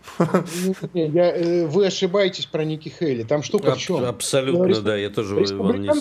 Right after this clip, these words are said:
Speaker 2: согласен.
Speaker 1: совершенно согласны, значит, э, поддерживать Украину. Но просто это они хотят поддерживать, а не демократы.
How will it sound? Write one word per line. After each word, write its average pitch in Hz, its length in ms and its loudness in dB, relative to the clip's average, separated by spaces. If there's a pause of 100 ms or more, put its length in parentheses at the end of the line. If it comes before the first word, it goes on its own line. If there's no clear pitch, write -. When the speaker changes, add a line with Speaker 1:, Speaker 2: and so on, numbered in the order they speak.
Speaker 2:
согласен. 185 140 -4
Speaker 1:
совершенно 185 340 -2
согласны, 208 840 2
значит, 165 440 -4
э, 175 160 0
поддерживать 185 580 -4
Украину. 190 460 0
Но 123 80 -4
просто 156 240 -2
это 151 160 -2
они 190 180 2
хотят 123 340 -2
поддерживать, 117 580 -2
а 113 40 -6
не 117 120 -2
демократы. 127 580 0